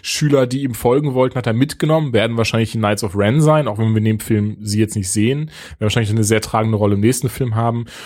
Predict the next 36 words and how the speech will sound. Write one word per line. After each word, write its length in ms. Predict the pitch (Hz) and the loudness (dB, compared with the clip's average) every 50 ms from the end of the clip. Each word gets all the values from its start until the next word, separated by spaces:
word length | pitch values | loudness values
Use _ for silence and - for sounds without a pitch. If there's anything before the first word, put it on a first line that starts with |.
| - - - - - | -16 -14 -14 -6 -2
Und 100 | 131 127 | 2 2
dann 140 | 147 175 202 | 4 4 4
eben 100 | 196 185 | 2 2
auch 140 | 160 156 - | 2 2 2
dieser, 260 | - 160 143 151 147 139 | 2 2 4 4 4 4
dieser 200 | 135 135 139 135 | 4 2 2 2
Moment 420 | 131 127 120 123 135 196 233 - | 2 2 2 4 4 2 2 -2
kommt, 420 | - - 185 180 180 175 165 160 | -2 0 0 0 0 -2 -4 -2
wo 120 | 123 127 135 | 0 0 0
ich 100 | - - | 0 0
ihm 60 | 135 | -2
auch 80 | 127 - | -2 -2
komplett 320 | 139 117 - 147 143 - | -2 0 0 0 0 0
zustimme, 400 | - 165 165 156 - 151 147 151 | -2 -2 -2 -2 -2 0 2 2
oder 120 | 151 147 | 2 2
das 200 | 143 143 - - | 2 0 0 2
war 100 | 156 160 | 2 2
ja 80 | 170 156 | 2 2
einfach 220 | 135 120 - - | 0 0 -2 -4
die 100 | - - | -8 -6
Szene, 300 | 107 - - 117 113 110 | -4 0 2 2 2 2
die 200 | 107 110 113 113 | 2 0 0 2
Hamill 260 | 98 113 127 131 127 107 | 2 2 2 0 0 0
auch 140 | 110 - | -2 0
meinte, 280 | - 110 117 127 113 110 | 0 0 0 0 -2 -2
mit 60 | 110 | -2
diesem, 260 | 117 113 113 120 117 113 - - - - - - | 0 0 2 0 -2 -4 -6 -12 -14 -16 -6 -2
„This 160 | 113 110 131 | -2 0 0
isn't 240 | 135 127 131 127 113 | 0 0 0 0 2
going 240 | 120 117 117 117 110 | 2 2 2 2 0
to 100 | - 120 | -2 0
go 240 | 117 117 117 117 113 | 2 4 4 4 2
the 120 | 110 107 | 2 2
way 100 | 113 110 | 4 4
you 140 | 110 110 104 | 2 2 -2
think.“ 560 | - - 160 156 147 135 117 104 - - _ | -2 0 2 2 2 0 -2 -10 -14 -18 _